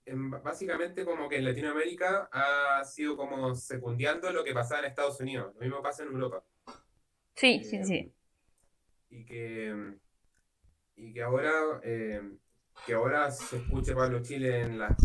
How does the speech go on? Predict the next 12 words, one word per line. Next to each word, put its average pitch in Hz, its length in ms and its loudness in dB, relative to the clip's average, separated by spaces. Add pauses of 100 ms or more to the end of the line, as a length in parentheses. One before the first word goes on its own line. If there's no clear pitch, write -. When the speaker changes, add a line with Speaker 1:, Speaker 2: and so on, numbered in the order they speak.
(240)
Speaker 1:
en 220 160 -2
las 104 120 -4
micro, 147 760 0
en, 107 240 -4
en, 107 180 -10
en 101 120 -6
la 98 140 -2
radio, 120 720 0 (380)
y 104 120 -12
que 117 120 -8
sea 131 300 -8
como 110 500 -4